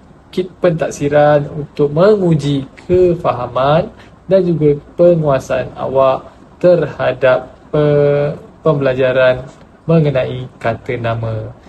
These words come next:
Cikgu berharap melalui kit pembelajaran dan pentaksiran ini dapat membantu meningkatkan pembelajaran murid,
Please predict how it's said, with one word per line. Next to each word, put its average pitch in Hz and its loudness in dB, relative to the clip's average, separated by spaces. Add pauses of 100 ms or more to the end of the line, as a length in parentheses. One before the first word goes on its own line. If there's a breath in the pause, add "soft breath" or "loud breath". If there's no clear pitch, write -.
(220 loud breath)
Cikgu 123 -6
berharap 135 0
melalui 135 -4
kit 165 -8
pembelajaran 139 0
dan 135 -2
pentaksiran 123 -4
ini 147 -6 (320 loud breath)
dapat 170 0
membantu 143 -2
meningkatkan 139 -2
pembelajaran 127 0 (160)
murid, 135 -4